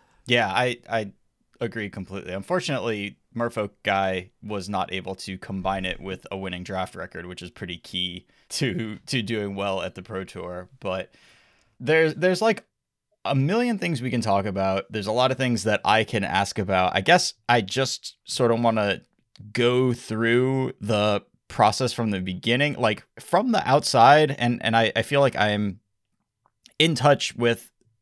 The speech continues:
the peripheries of a bunch of different, like, Pro Tour testing groups and stuff. My impression for the several weeks going into the Pro Tour is that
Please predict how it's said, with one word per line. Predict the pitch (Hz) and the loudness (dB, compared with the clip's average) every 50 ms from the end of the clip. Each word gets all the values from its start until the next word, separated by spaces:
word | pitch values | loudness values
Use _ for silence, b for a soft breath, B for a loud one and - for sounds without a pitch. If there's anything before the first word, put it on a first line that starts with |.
| _ - | _ -6
the | 113 127 120 | -2 -2 -2
peripheries | 117 - - 123 107 113 113 - 120 120 110 104 101 95 | -2 -2 -2 0 0 0 0 0 0 0 0 0 0 0
of | 110 101 | 0 -2
a | 101 101 | -2 0
bunch | 95 110 113 113 - | 0 0 0 0 0
of | 110 95 | -2 -2
different, | 107 98 - 104 101 98 95 - _ _ | -4 -4 -2 -2 -4 -4 -4 -6 _ _
like, | 101 101 98 92 - - | -2 -2 -2 -2 -4 -6
Pro | - 110 101 | -2 -2 -2
Tour | 98 - 107 98 95 | -2 0 -2 -2 -2
testing | - - 95 98 - - 95 95 | 0 -2 -4 -4 -2 -2 -4 -4
groups | 92 90 90 90 - | -4 -4 -6 -6 -6
and | 98 95 98 | -6 -6 -6
stuff. | - - 90 85 98 - B B B B B B B B B | -4 -4 -4 -4 -4 -6 B B B B B B B B B
My | - - 123 127 123 | 2 4 6 6 6
impression | - 131 123 113 - - 180 196 - - 240 233 226 226 185 - - _ _ _ - | 4 2 0 0 2 2 2 2 2 2 2 2 2 0 0 -2 -8 _ _ _ -20
for | - - 127 131 131 127 | -8 -2 2 4 4 4
the | 98 - | 2 0
several | - - - - 107 120 127 139 147 139 120 107 | -2 -2 0 0 0 0 2 4 4 4 4 4
weeks | 104 104 113 - - - | 2 -2 -2 -2 -4 -4
going | - 113 104 101 98 95 | -2 0 0 2 2 2
into | 98 98 - 101 | 0 0 -2 -4
the | 98 98 | -4 -4
Pro | 95 - - 92 92 | -4 -2 -2 -2 -2
Tour | 92 - 104 95 92 92 90 | -2 -2 -2 0 0 0 0
is | - - 95 92 90 | 0 -2 -4 -4 -2
that | 90 90 87 82 - | -2 -2 -2 -2 -6